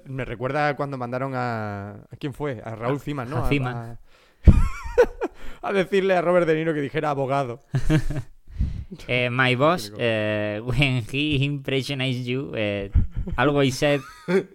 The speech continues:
Speaker 2: "Abogado". <laughs>
Speaker 1: Abogado. Pero lo mejor es Robert De Niro diciéndole, "¿Pero qué, qué coño quieres que diga?" "Abogado".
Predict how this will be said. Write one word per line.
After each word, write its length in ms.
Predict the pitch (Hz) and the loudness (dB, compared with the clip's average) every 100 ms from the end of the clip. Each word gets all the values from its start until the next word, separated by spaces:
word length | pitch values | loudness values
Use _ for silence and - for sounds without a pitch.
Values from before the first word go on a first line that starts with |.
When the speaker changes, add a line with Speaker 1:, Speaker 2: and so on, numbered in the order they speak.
| - | 2
Speaker 2:
"Abogado". 560 | 143 127 123 139 147 120 - | 4 6 6 6 4 2 6
<laughs> 280 | 170 - 196 | 6 10 8
Speaker 1:
Abogado. 400 | 190 160 175 165 - - - - - | 8 8 6 6 2 0 -12 -20 -6
Pero 120 | 143 | -4
lo 60 | 151 | 0
mejor 240 | 156 190 | 4 6
es 60 | 202 | 6
Robert 220 | 214 202 | 4 4
De 60 | |
Niro 140 | 202 208 | 4 4
diciéndole, 400 | 180 185 160 143 | 4 2 0 0
"¿Pero 200 | 139 139 | -2 0
qué, 280 | 170 175 _ | 0 -2 _
qué 160 | - 185 | -2 0
coño 300 | 202 196 185 | 2 0 0
quieres 220 | 175 156 | 0 -2
que 120 | - | -2
diga?" 380 | 143 156 117 123 - - 127 | -4 -2 -6 -10 -18 -18 -12
"Abogado". 460 | - 160 170 202 151 | -4 0 4 4 2